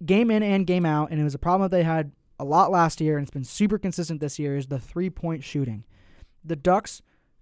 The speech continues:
cannot figure out the three-point shooting woes consistently, and when it's off, it is off. This team, this team took three, this team was leading, the Ducks were leading by, what was it, four going into the break against Cal?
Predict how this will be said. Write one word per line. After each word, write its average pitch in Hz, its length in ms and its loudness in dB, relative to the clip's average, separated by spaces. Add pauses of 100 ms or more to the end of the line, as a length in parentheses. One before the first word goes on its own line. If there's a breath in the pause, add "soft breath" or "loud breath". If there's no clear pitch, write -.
(420)
cannot 196 420 2
figure 190 380 0
out 175 200 2
the 156 100 -8
three-point 175 440 -4
shooting 160 300 0
woes 151 240 0
consistently, 135 720 -6
and 151 160 -4
when 156 80 0
it's 151 240 -6
off, 180 340 2 (120)
it 180 140 0
is 139 200 -2 (180)
off. 139 340 -8
This 190 200 -2
team, 220 380 0 (360 soft breath)
this 233 180 2
team 269 260 0
took - 260 0
three, 262 480 -2
this 240 180 -2
team 269 240 -2
was 220 160 -2
leading, 269 480 -2 (380)
the 190 80 -2
Ducks 240 240 4
were 254 120 0
leading 226 540 0
by, 202 520 2
what 180 120 0
was 135 160 0
it, 127 80 -12
four 208 460 4
going 220 220 2
into 214 140 0
the 214 60 0
break 214 300 0
against 214 260 -4
Cal? 233 320 0